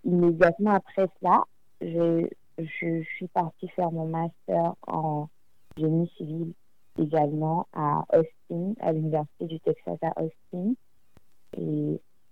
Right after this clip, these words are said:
là-bas, j'ai obtenu mon, mon master en génie civil, concentration en structure. Et, euh, voilà, c'est un peu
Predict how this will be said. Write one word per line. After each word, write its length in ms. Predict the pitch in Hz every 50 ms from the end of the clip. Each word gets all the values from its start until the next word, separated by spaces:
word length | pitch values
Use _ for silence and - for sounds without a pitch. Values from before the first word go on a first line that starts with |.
| - - - - - - - - -
là-bas, 480 | - 160 151 160 160 170 165 170 175
j'ai 80 | 165 160
obtenu 360 | 160 - - - 170 170 175
mon, 500 | 175 175 170 160 160 156 156 156 151 151 160 - - -
mon 240 | 160 165 156 156
master 500 | 151 156 160 160 156 - - - 175 156
en 280 | 160 156 156 151 151 147
génie 280 | 147 147 151 156 156 - - -
civil, 380 | 165 156 156 165 170 175 170 170
concentration 960 | - - 170 - 170 156 - - 165 156 147 - - - 175 175 175 175 175 - - - - - - - - - -
en 100 | - 151
structure. 680 | - - - - 170 - - - - 175 170 180 208 - - - - - - - - - - - - - - - - - - - - - -
Et, 40 |
euh, 500 | 160 151 147 147 147 147 143 143 139 143 143 - - - - - - -
voilà, 460 | 156 151 143 143 147 151 160 165 - -
c'est 100 | - 160
un 60 | 147
peu 140 | - -